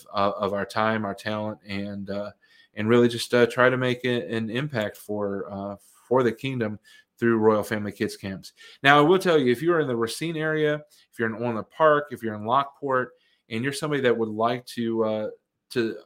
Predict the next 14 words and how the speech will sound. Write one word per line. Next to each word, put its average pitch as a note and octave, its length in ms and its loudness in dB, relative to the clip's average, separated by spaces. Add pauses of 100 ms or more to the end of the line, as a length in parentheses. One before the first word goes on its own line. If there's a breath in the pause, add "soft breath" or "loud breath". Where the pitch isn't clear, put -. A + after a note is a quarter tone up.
be C3 140 0
a A#2 60 0
part E3+ 380 -2
of A2 100 -4
the G#2+ 80 -12
camp G#2 340 -14 (100)
and G#2 400 -10 (340 soft breath)
serve D3 440 0
these B2 240 -4
kids, G#2+ 340 -6
give A2+ 180 -2
them A2 200 -4
love, A#2 440 0 (120)
uh, - 140 -16